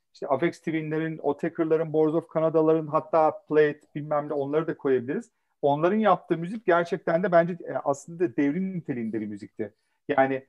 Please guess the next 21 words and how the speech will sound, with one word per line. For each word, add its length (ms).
hani 160
adına 560
I 100
D 180
M 100
diyebilirsin, 680
e, 80
elektronik 440
ambient 400
müzik 300
diyebilirsin 500
falan. 300
Evet 320
yani 340
mesela, 580
e, 260
şeyin 500
o, 400
e, 460
a-, 120
Otaker'ın 640